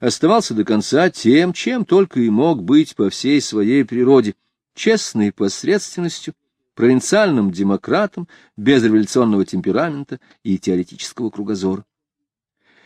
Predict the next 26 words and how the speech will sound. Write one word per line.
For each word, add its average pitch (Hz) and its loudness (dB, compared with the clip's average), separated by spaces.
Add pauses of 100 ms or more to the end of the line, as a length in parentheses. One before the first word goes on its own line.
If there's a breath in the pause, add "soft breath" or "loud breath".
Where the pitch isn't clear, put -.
(240)
В - -20
философской 131 4
области 160 2
он 113 2
с - -8
некоторой 113 4
застенчивостью 110 0
называл 92 -2
себя 113 -4
кантианцем. 147 -4 (840 soft breath)
Во 139 2
всяком 156 2
критическом 143 0
положении 98 2 (360)
он 120 2
склонен 151 2
был 101 4
воздерживаться 107 2
от 98 0
бесповоротных 101 -2
решений, 120 -2 (320)
прибегая 107 2
к - -8
полумерам 104 2
и 110 -6
выжиданию. 98 -2